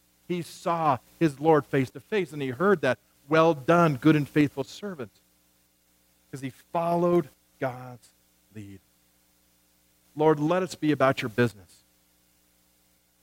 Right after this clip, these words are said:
Every day, let us make these days count. These days are so short in relation to our eternity. We're just here a blip of time.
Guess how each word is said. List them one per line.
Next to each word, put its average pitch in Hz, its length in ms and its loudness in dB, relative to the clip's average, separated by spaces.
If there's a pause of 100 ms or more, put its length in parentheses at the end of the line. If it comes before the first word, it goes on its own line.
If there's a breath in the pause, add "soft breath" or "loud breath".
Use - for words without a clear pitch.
(1300)
Every 175 340 2
day, 135 460 4 (800)
let 185 120 4
us 165 140 -4
make 180 400 2
these 180 240 0
days 190 420 -2
count. 196 320 -2 (200)
These 220 180 6
days 247 260 4
are 196 80 6
so 247 520 4
short - 760 4 (2750)
in 170 100 -6
relation 175 540 2
to 180 200 0
our 170 140 6
eternity. 156 680 -2 (2000)
We're 208 160 -4
just 202 220 -6
here 208 160 0
a 165 60 2
blip 185 500 -4
of 175 180 -2
time. 165 500 -10